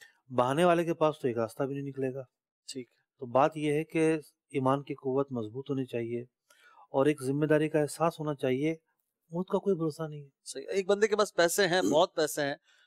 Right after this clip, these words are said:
Speaker 2: اور وہ چاہ رہا ہے کہ حج کرے، اور اس نے پلان بھی کیا ہوا ہے، لیکن دو تین سال، چار سال بعد کے پلاننگ میں اس نے حج کو بھی رکھا ہے۔ تو کیا اسی سال حج کرنا فرض ہے یا جتنی جلدی؟
Speaker 1: جب بھی حج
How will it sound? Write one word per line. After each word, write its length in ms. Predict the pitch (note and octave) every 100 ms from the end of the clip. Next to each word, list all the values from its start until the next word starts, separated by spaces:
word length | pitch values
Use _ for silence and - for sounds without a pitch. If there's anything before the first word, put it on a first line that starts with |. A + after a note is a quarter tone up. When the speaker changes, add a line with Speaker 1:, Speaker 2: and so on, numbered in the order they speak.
| _
Speaker 2:
اور 180 | C3+ C#3+
وہ 160 | D3+
چاہ 280 | F3+ - D3+
رہا 100 | F3
ہے 80 | F3+
کہ 120 | F3 C#3+
حج 220 | D#3+ - _
کرے، 220 | D#3 E3+
اور 140 | F3 D#3
اس 160 | -
نے 60 | E3+
پلان 360 | C#3+ D3+ E3 F3+
بھی 80 |
کیا 260 | E3+ F3+ F#3
ہوا 140 | D3
ہے، 60 | D#3 - _ -
لیکن 200 | F#3+ G3+
دو 120 | G#3
تین 240 | A3 A3+ G#3+
سال، 320 | - F#3+ G3 -
چار 220 | F3+ F#3
سال 260 | - F#3 F3
بعد 200 | D3+ F3+ -
کے 60 |
پلاننگ 400 | F#3+ D#3+ E3 F3+
میں 80 | E3+
اس 140 | D#3 D#3+
نے 80 | G3 - _ -
حج 160 | F#3 -
کو 120 | F#3
بھی 100 | D#3
رکھا 280 | C#3 C3+ A#2
ہے۔ 40 |
تو 380 | - _ _ -
کیا 100 | G3
اسی 340 | G3 - B3
سال 300 | - G#3 A3
حج 180 | G#3 -
کرنا 260 | G#3+ G3+ G#3
فرض 340 | E3+ F#3 E3
ہے 140 | F#3+ F#3+ _
یا 220 | D#3 E3+ D#3 D3
جتنی 240 | C#3+ - F3+
جلدی؟ 360 | D#3+ D#3+ F3 E3 _
Speaker 1:
جب 200 | _ C#3+
بھی 380 | C3 B2+ E3+ E3+
حج 180 | C3